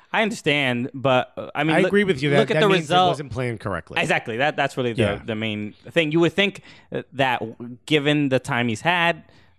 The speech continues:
Speaker 1: uh, getting to know the roster, that something like that wouldn't happen.
Speaker 2: Right.
Speaker 1: That's all. And g-, just given his,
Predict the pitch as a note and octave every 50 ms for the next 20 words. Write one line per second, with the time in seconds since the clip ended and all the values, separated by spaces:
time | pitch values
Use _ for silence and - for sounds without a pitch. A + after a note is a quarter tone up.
0 | - - - A2+ A2+ A#2 A#2+ A2+ C#3+ C#3+ C#3 C3+ - B2 B2+ B2 A2+ A2+ A2 A#2
1 | B2+ C3+ C3+ - - A#2+ G#2+ G2+ A2+ A2 - - - E3 D#3+ C3+ E3 D3+ C#3 B2+
2 | - C#3+ B2+ B2 - - - - A2+ A#2 B2 B2 A#2+ B2 A#2 A2+ A2+ - - -
3 | A#2 A#2 A2 G#2+ - - F2+ E2 D#2 - - - - - - _ _ _ - F2
4 | D#2+ C#2 C2 - - - C#3+ D#3 D3+ - B2+ G#2+ G#2 A#2+ C#3 D#3+ D#3+ E3 D3+ C#3
5 | E3 D#3+ C#3+ E3+ D#3 - - F3+ D#3 D#3+ D3+ D3+ C#3+ C3+ B2 -